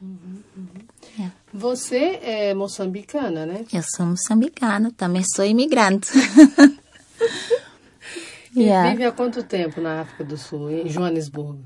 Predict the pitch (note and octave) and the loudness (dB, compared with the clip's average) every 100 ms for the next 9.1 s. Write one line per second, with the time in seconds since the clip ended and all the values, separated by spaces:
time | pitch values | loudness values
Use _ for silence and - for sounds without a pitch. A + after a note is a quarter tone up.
0 | - F#3+ G3 F#3+ F3+ F3 E3+ F#3+ A#3 B3+ | -10 -2 2 4 4 4 4 6 6 6
1 | - A#3 A3+ B3 B3+ A#3 G3+ G#3 B3 D4 | 4 6 8 8 6 4 4 4 4 2
2 | D4+ - - F#3+ G3 F3+ F#3 F#3 F#3 - | -2 -8 -6 -2 0 2 2 2 0 -4
3 | - E3+ E3+ E3 D#3+ E3 E3 E3+ - E3 | -4 0 2 2 0 -2 -2 -2 -2 0
4 | F3 A#3+ - F3 E3+ - F3 - G#3 G3 | 2 0 0 -4 -4 -6 -6 -4 -4 -2
5 | G3 A3 A3 - G3 F#3+ F3 E3+ E3+ E3 | 0 2 0 0 -2 -2 -4 -2 -4 -6
6 | E3+ E3 D#3 D#3+ - _ _ _ _ _ | -8 -8 -8 -10 -16 _ _ _ _ _
7 | _ - D#3+ - D3+ D#3 D#3+ E3+ F3+ - | _ -8 -6 -6 -6 -4 -4 -4 -6 -6
8 | A3+ F#3+ E3+ - - _ G3 F#3 D#3+ F3+ | -6 -6 -8 -12 -18 _ -14 -12 -12 -14